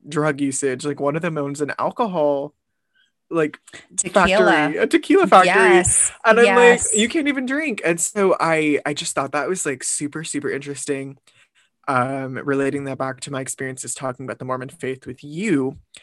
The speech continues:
Speaker 1: Um, and I do think in, like, some way, maybe this is good for the Mormon faith in getting people to look into it more and converting.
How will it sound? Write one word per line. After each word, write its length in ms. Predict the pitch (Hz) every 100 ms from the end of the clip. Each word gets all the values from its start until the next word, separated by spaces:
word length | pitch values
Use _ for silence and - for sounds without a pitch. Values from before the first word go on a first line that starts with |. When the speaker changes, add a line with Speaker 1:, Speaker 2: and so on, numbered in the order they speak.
| _ _ -
Speaker 1:
Um, 260 | 131 127 131
and 100 | 143
I 80 |
do 180 | 151 226
think 220 | 226 233
in, 80 | 214
like, 160 | 160 147
some 240 | - 165
way, 200 | 143 190
maybe 260 | 175 143 156
this 180 | 156 156
is 100 | 139
good 280 | - 143 143
for 180 | 143
the 80 | 143
Mormon 300 | 139 135 139
faith 300 | 131 139 135
in 120 | 139 131
getting 280 | 131 135
people 560 | 135 135 135 135 131 127 -
to 520 | - 135 135 139 123
look 280 | 139 139 135
into 240 | 135 147
it 80 | 131
more 220 | 139 135
and 100 | 135
converting. 540 | 147 131 131 135 110